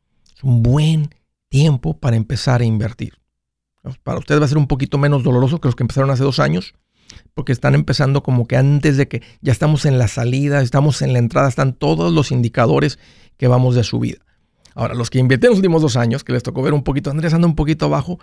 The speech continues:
a ustedes les fue mejor porque les tocó comprar en el punto más bajo, van a ver un poquito más de ganancia porque entraron un poquito más abajo. Así es como esto, esto va para arriba y para abajo,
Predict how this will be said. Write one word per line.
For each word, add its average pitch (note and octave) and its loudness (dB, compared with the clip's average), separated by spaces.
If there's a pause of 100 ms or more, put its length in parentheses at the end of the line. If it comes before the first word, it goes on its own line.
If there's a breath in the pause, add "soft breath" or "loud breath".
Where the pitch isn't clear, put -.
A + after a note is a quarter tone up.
(120)
a - -2
ustedes F#3+ 4
les G3 4
fue F#3+ 2
mejor E3 2
porque D3+ -4
les C3 -4
tocó C#3+ -4
comprar D3 2
en C#3 4
el B2+ 0
punto C3+ -2
más C#3 0
bajo, C#3 0
van C#3 2
a C3+ 4
ver D3 4
un D3 2
poquito C#3 0 (260 loud breath)
más C#3+ 2
de D3+ 2
ganancia C3+ 2
porque C#3+ -2
entraron C#3 2
un C#3 2
poquito B2+ -2
más G#2+ 0
abajo. D#3+ -6
Así D#3 -6
es F#3 -4
como F#3+ 0
esto, E3+ -2
esto F3 -2
va E3+ 0
para E3+ 0
arriba E3 0
y - -2
para D#3+ -2
abajo, D3 -2